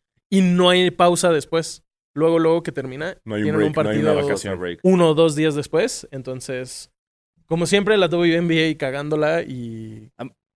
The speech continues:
Speaker 1: haciendo pedos.
Speaker 3: Yo, ¿sabes en qué siento que la cagaron mal? No me enteré de nada, güey.
Speaker 1: Sí, no.
Speaker 3: O sea, seguí, sigo a la W N B A.
Speaker 2: Yo también la sigo.
Speaker 3: Sigo
Speaker 2: Y no
Speaker 3: a todas las cuentas de básquetbol posibles.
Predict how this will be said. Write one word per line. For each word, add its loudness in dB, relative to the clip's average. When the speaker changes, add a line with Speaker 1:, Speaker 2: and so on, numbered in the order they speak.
Speaker 1:
haciendo -10
pedos. -12
Speaker 3:
Yo, 4
¿sabes -2
en -8
qué -10
siento -8
que -12
la -8
cagaron -8
mal? -4
No 2
me 2
enteré 0
de 0
nada, -2
güey. -8
Speaker 1:
Sí, -8
no. -8
Speaker 3:
O -4
sea, 2
seguí, -4
sigo 2
a 2
la 4
W 4
N 2
B -2
A. 2
Speaker 2:
Yo 4
también 4
la 0
sigo. -2
Speaker 3:
Sigo 4
Speaker 2:
Y -2
no 0
Speaker 3:
a 2
todas 2
las 0
cuentas -2
de 2
básquetbol -2
posibles. -2